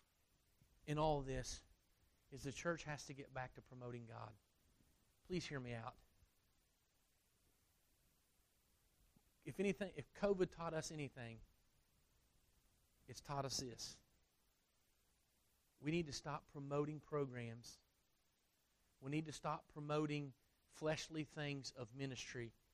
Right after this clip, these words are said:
and start promoting the Lord Jesus Christ. In our churches, we've moved away from that, guys. We really have.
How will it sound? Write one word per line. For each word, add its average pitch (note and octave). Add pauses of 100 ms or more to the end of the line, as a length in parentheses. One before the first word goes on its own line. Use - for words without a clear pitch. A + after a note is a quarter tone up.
(500)
and A#2
start C#3
promoting B2+
the A#2
Lord A#2+
Jesus A#2
Christ. - (3250)
In D3+
our C#3+
churches, D#3
we've C3+
moved C#3+
away C#3
from B2+
that, A#2
guys. A2+ (800)
We C#3
really C#3+
have. B2+